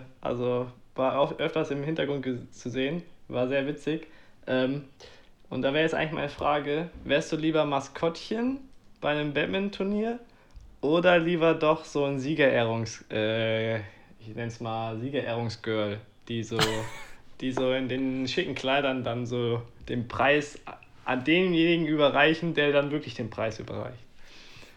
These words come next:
Speaker 2: Ich glaub schon Maskottchen.
Speaker 1: Maskottchen,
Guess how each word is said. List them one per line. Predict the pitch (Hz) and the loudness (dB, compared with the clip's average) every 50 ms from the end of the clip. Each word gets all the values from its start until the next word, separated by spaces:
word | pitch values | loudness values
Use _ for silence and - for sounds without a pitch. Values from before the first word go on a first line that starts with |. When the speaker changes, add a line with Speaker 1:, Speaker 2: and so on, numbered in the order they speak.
| - - - - - - - - - - - - - - | -20 -20 -20 -20 -20 -20 -20 -18 -18 -20 -20 -20 -20 -6
Speaker 2:
Ich | - | 0
glaub | - 110 107 104 | 2 2 2 0
schon | - 120 110 | -2 -4 -4
Maskottchen. | 107 101 - - - - 110 - - - 110 104 107 107 - - - - - - - - | -4 -4 -4 -4 -6 -8 -8 -6 -6 -6 -6 -6 -6 -8 -10 -16 -18 -18 -16 -16 -14 -8
Speaker 1:
Maskottchen, | - 120 120 - - 123 120 - 123 123 127 | -8 -6 -6 -4 -4 -4 -4 -4 -8 -10 -10